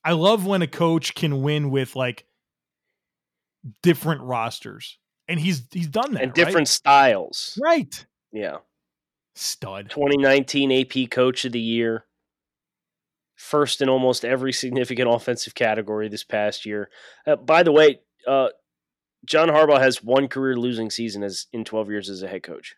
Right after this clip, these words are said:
Speaker 1: <laughs>
Speaker 2: This man went eleven and five, nine and seven, twelve and four, twelve and four, ten and six, eight and eight, ten and six,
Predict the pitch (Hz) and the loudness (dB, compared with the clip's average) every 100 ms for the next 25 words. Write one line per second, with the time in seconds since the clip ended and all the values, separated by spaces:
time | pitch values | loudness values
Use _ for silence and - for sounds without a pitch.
0 | _ - - _ _ _ _ _ _ _ | _ -16 -16 _ _ _ _ _ _ _
1 | _ _ _ _ _ _ _ 131 127 131 | _ _ _ _ _ _ _ -10 -2 2
2 | 127 120 123 147 151 127 139 135 131 131 | 2 4 4 4 4 2 4 4 2 2
3 | 127 - 120 117 127 139 131 - 127 - | 0 0 0 0 0 0 0 -4 -4 -2
4 | 117 117 - 127 - 117 117 - 113 - | -2 -2 -4 -6 -4 -4 -4 -4 -6 -6
5 | - 143 117 123 120 - 131 127 - 117 | -6 -6 -4 -4 -4 -4 -4 -4 -4 -4
6 | - | -6